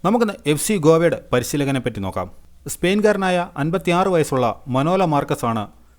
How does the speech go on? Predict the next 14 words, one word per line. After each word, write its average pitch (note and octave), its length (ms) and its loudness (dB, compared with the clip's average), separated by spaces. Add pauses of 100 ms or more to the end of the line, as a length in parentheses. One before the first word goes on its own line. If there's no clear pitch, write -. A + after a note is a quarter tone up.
(120)
എഫ് B2+ 180 -6
സി F3+ 100 0
ഗോവയുടെ B2 320 2
പരിശീലകൻ. G2+ 480 -4 (340)
നിലവിൽ G3+ 380 2
ഇന്ത്യൻ F3+ 300 0
ദേശീയ F3 300 2
ടീമിന്റെയും F3+ 400 -2
പരിശീലകനാണ് C3 600 0
മനോലോ. G#2+ 380 -4 (500)
രണ്ടായിരത്തി D#3+ 360 2
ഇരുപത്തിമൂന്നിലാണ് E3+ 720 0
ഗോവയുടെ C3+ 500 0
പരിശീലകനാവുന്നത്. A2 800 -2